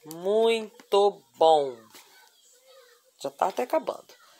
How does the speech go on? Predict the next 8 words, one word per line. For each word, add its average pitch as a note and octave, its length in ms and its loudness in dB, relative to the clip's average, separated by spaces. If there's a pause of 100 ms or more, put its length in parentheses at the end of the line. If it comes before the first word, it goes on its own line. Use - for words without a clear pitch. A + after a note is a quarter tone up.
(300)
Tô D4+ 140 6
usando A3 320 2
pra G#3+ 120 -4
fazer G3 240 -6
resenha E3 680 -6 (480)
esse E3 300 -8
Honey F#3 300 0
Balm. C#3 400 2